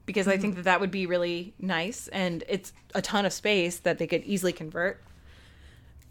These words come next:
Speaker 1: And, uh, yeah, so I think that that would be good.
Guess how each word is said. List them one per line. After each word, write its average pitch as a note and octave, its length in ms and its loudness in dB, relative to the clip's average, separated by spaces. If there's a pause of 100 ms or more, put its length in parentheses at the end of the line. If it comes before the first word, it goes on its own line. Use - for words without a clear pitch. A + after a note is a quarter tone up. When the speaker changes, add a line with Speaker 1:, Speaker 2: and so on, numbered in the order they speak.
(200)
Speaker 1:
And, A3 360 2
uh, A3 260 8 (140)
yeah, B3+ 320 6
so A#3 180 4
I A#3+ 100 12
think D4 200 0
that C#4 80 0
that A3+ 120 8
would G#3+ 100 6
be G3 100 0
good. E3 340 2